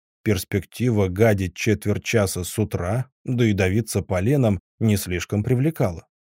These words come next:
Хоть сок из этой клубники дурацкой, не слишком противный на вкус и кисловатый.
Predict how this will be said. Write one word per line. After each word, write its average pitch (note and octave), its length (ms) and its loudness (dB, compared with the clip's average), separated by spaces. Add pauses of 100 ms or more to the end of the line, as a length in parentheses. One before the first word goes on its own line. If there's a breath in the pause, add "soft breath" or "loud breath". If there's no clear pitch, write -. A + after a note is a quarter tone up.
(160)
Хоть G3+ 240 -2
сок - 360 -2
из G2 100 0
этой F#2 240 -2
клубники G#2 480 0
дурацкой, F#2 720 -2
не D3+ 140 -2
слишком B2+ 500 -4
противный A2 580 -2
на G2 140 0
вкус - 500 -8
и A2 120 -6
кисловатый. G#2+ 800 -4